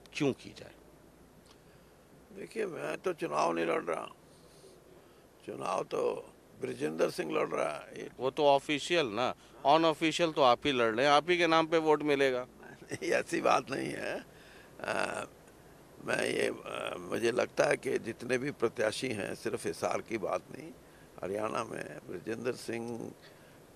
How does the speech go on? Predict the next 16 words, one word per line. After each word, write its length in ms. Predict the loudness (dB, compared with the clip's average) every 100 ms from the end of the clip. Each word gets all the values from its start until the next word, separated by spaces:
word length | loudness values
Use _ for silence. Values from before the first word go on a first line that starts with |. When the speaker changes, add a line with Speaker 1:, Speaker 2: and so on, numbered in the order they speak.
| -10 0
Speaker 2:
का 140 | 0
जो 160 | 0 -6
selection 580 | -4 -4 -4 -2 -2
है 180 | 0 -2
भारतीय 400 | -4 -6 -4 -8
जनता 340 | -6 -8 -8 -8
पार्टी 340 | -6 -6 -8
द्वारा, 500 | -8 -8 -6 -8 -10 -20 -20 -20 -20 -8
वो 80 | 2
बड़ा 200 | 4 4
महत्वपूर्ण 640 | 0 -2 -2 0 0 0
है, 160 | -4 -10 -14 -20 -20 -20 -20 -18 -8
क्योंकि 360 | -6 -4 -4
आपने 360 | -2 -2 -2 -4
देखा 380 | -2 2 4 4
कि 220 | 4